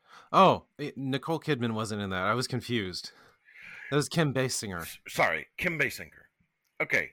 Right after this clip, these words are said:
Speaker 2: so
Speaker 1: Yeah, yeah, okay. I know what scene you're talking about. Yeah, he's, he's, he was there to tell her that he's Batman, and,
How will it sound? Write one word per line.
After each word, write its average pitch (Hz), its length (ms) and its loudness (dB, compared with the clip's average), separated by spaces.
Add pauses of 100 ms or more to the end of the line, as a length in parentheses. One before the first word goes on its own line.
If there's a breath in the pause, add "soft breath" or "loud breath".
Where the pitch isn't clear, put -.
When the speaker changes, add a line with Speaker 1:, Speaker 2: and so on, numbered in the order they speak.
(160)
Speaker 2:
so 165 340 2
Speaker 1:
Yeah, 190 320 6
yeah, 180 300 10
okay. 185 320 8
I 160 120 10
know 196 120 6
what 180 100 6
scene 170 260 2
you're 151 120 4
talking 139 240 6
about. 113 200 4
Yeah, 139 220 8
he's, 131 320 2
he's, 143 300 -2
he 135 180 0
was 147 160 -2
there 139 180 4
to 123 80 0
tell 127 240 2
her 127 100 4
that 120 120 2
he's 123 160 0
Batman, 107 600 2
and, 90 260 -4